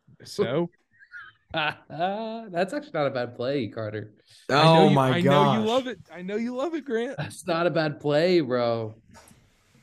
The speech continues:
Speaker 2: That might be the play. And then when Ohio State, you know, takes their, well, that would suck for my five unit play. But if they somehow in the beginning of the game just punch them in the mouth,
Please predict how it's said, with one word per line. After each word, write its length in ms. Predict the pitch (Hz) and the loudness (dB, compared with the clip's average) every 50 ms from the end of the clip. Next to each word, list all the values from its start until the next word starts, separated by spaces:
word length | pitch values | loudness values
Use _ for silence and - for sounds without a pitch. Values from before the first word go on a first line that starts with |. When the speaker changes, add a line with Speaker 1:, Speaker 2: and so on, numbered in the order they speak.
| _ _ _ _ _ - | _ _ _ _ _ -4
Speaker 2:
That 120 | 143 156 170 | -4 -2 0
might 180 | 196 190 196 | 0 0 0
be 120 | 185 196 190 | 0 0 0
the 120 | 170 - | 0 -2
play. 500 | - - 147 147 143 151 170 190 214 - - - _ _ - - - - _ _ _ - | -2 -2 -2 0 0 0 0 -2 -2 -6 -10 -20 _ _ -20 -20 -20 -20 _ _ _ -6
And 120 | 143 147 | -2 0
then 220 | 147 143 135 131 127 | 0 0 0 0 0
when 440 | 135 135 127 127 120 117 - - - - | -2 -2 -2 -2 -4 -6 -8 -14 -12 -10
Ohio 260 | 131 123 135 139 135 135 | -6 -4 -2 0 0 -2
State, 320 | 135 - 143 139 127 - | -2 -2 -4 -4 -4 -4
you 100 | - 131 | -4 -4
know, 140 | 127 123 117 | -2 -2 -2
takes 260 | 123 131 117 107 - | -4 -6 -8 -8 -8
their, 380 | - 123 117 117 113 107 110 - - _ _ _ _ _ _ _ _ _ _ _ _ _ _ _ _ _ _ _ _ _ _ _ _ | -6 -4 -4 -2 -4 -6 -8 -12 -20 _ _ _ _ _ _ _ _ _ _ _ _ _ _ _ _ _ _ _ _ _ _ _ _
well, 240 | - 113 113 110 110 | -8 -6 -4 -4 -4
that 160 | 107 117 113 | -2 -2 -4
would 100 | 113 107 | -4 -4
suck 240 | - - 117 110 113 | -4 -4 -4 -4 -4
for 80 | - 110 | -6 -8
my 120 | 107 101 | -8 -6
five 240 | 101 117 110 110 110 | -4 -2 -4 -2 -4
unit 180 | 110 107 104 | -6 -8 -6
play. 140 | - 110 104 | -6 -6 -4
But 100 | 104 110 | -4 -4
if 80 | 107 107 | -4 -2
they 120 | 135 131 127 | -4 -4 -2
somehow 640 | - 139 127 131 131 123 117 113 110 101 - - - | -2 -2 0 0 0 2 2 0 0 -4 -6 -10 -10
in 100 | 127 127 | -6 -6
the 80 | 117 | -6
beginning 340 | 113 120 113 123 123 120 120 | -6 -4 -2 -2 0 0 0
of 40 | 113 | -2
the 60 | 113 | -2
game 280 | 101 113 110 110 107 101 | -4 -4 -4 -4 -4 -6
just 240 | 104 104 - _ - | -10 -14 -18 _ -12
punch 220 | - 131 123 123 | -8 -6 -6 -4
them 120 | 131 123 | -4 -4
in 40 | 113 | -2
the 60 | 110 | -2
mouth, 360 | 107 110 113 120 127 127 127 | -2 -2 -2 -2 -2 -4 -6